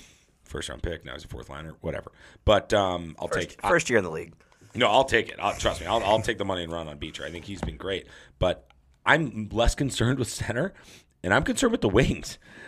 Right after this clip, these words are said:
Speaker 1: And, you know, I, I mentioned that Evander Kane Ullmark thing.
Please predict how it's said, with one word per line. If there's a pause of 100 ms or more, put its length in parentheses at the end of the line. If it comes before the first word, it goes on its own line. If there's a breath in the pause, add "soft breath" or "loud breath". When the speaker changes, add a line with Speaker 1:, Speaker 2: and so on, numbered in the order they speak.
(140 loud breath)
Speaker 1:
And,
you
know,
I,
I
mentioned
that
Evander
Kane (200)
Ullmark
thing.